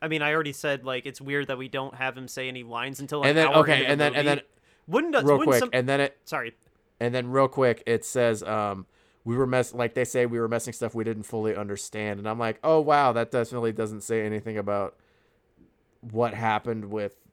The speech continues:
Speaker 2: the Iraq War." So, yeah, I think it's got a very strong anti-military presence thing.
Speaker 1: Yeah.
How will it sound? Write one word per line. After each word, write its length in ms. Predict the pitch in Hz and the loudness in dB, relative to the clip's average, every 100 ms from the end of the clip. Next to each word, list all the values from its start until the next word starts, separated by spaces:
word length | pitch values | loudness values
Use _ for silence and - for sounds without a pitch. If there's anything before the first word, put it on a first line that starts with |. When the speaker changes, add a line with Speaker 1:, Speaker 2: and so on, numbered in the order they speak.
| - | -10
Speaker 2:
the 140 | 110 | -6
Iraq 400 | 104 104 101 98 | -4 -4 -6 -8
War." 460 | 107 104 95 90 95 | -8 -4 -4 -4 -8
So, 580 | - - 113 107 101 98 - _ _ _ _ _ _ _ _ _ | -10 -2 0 2 0 -4 -10 _ _ _ _ _ _ _ _ _
yeah, 280 | 120 120 107 | 0 2 6
I 100 | 123 | 4
think 200 | 143 180 | 4 2
it's 120 | 147 | 2
got 120 | 143 | 2
a 60 | 127 | 0
very 260 | 123 123 117 | 0 0 0
strong 540 | - - 120 113 113 | -4 -6 -4 -2 -4
anti-military 1200 | 107 110 117 - 113 110 107 101 104 104 98 104 101 | -6 -4 -4 -2 0 0 0 -4 -4 -4 -4 -4 -4
presence 760 | - 98 92 90 87 - - _ _ _ _ _ | -8 -10 -10 -10 -16 -16 -18 _ _ _ _ _
thing. 360 | - 180 151 - | -20 -18 -18 -12
Speaker 1:
Yeah. 440 | 190 185 139 120 | -4 0 0 -2